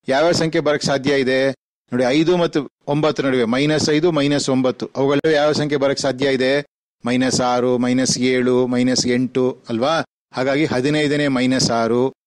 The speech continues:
ಹದಿನೈದನೇ ಮೈನಸ್ ಏಳು ಮತ್ತು ಹದಿನೈದನೇ ಮೈನಸ್ ಎಂಟು ಅಂತ ಬರದ್ಲು. ಈಗ ನಾವು ಮುಂಚೆ ನಾವು ಅವೆರಡು ಸಂಖ್ಯೆ ಏನ್ ತಗೊಂಡಿದ್ವಿ ನಾವು? ಮೂರನೇ ಮೈನಸ್ ಒಂದಿಂದ ಬಂತು ಅಲ್ವಾ? ಹಾಗಾಗಿ ಈ ಕಡೆ ಹದಿನೈದನೇ ಮೈನಸ್ ಒಂಬತ್ತು ಎಲ್ಲಿಂದ ಸಿಕ್ತು ನಮ್ಗೆ? ಐದನೇ ಮೈನಸ್ ಮೂರು.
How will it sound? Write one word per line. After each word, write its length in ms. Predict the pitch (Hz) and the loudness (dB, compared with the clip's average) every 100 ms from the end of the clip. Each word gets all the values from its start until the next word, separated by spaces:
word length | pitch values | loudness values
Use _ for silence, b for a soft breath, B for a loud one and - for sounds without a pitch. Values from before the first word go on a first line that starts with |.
| _ - | _ -6
ಹದಿನೈದನೇ 560 | 120 147 147 139 143 | -2 0 0 0 0
ಮೈನಸ್ 440 | 139 120 123 127 113 | 0 0 0 0 0
ಏಳು 340 | 117 117 117 120 - _ _ | 0 2 2 -2 -6 _ _
ಮತ್ತು 120 | 123 123 | -10 -6
ಹದಿನೈದನೇ 560 | 120 135 143 127 143 | -2 0 0 0 -2
ಮೈನಸ್ 420 | 160 120 120 120 | -2 0 -2 -2
ಎಂಟು 360 | 113 110 107 113 | -2 -2 -2 -4
ಅಂತ 140 | 107 | -4
ಬರದ್ಲು. 380 | 127 113 98 85 - _ _ _ _ _ | -2 -2 -4 -8 -20 _ _ _ _ _
ಈಗ 120 | 131 147 | -4 -2
ನಾವು 160 | 156 | 0
ಮುಂಚೆ 340 | 147 170 165 190 | 0 0 0 0
ನಾವು 180 | 175 170 | 2 2
ಅವೆರಡು 260 | 151 156 | 2 2
ಸಂಖ್ಯೆ 260 | 143 156 160 | 0 -2 0
ಏನ್ 160 | 160 | -2
ತಗೊಂಡಿದ್ವಿ 340 | 160 151 151 143 | 0 0 0 0
ನಾವು? 280 | 143 139 147 151 160 _ - | 0 2 2 2 -2 _ -4
ಮೂರನೇ 440 | 131 175 180 175 | 0 2 2 2
ಮೈನಸ್ 400 | 175 156 156 151 | 0 0 0 0
ಒಂದಿಂದ 240 | 143 143 143 | 0 0 0
ಬಂತು 300 | 123 123 123 | 0 -2 0
ಅಲ್ವಾ? 260 | 110 127 165 143 _ _ _ | 0 2 0 -2 _ _ _
ಹಾಗಾಗಿ 320 | - 131 151 | -6 -2 0
ಈ 40 | 151 | 0
ಕಡೆ 220 | 170 180 196 - _ _ - | 0 0 0 -6 _ _ -6
ಹದಿನೈದನೇ 480 | 143 165 180 175 170 | -2 0 2 0 0
ಮೈನಸ್ 380 | 156 165 160 | 0 0 0
ಒಂಬತ್ತು 340 | 156 160 170 165 | 0 2 0 0
ಎಲ್ಲಿಂದ 160 | 156 | 0
ಸಿಕ್ತು 220 | 143 135 151 | -2 -2 -2
ನಮ್ಗೆ? 240 | 143 151 165 | 0 2 2
ಐದನೇ 360 | 139 151 151 160 | 2 2 0 0
ಮೈನಸ್ 380 | 139 135 131 127 | 2 2 2 2
ಮೂರು. 200 | 120 | 0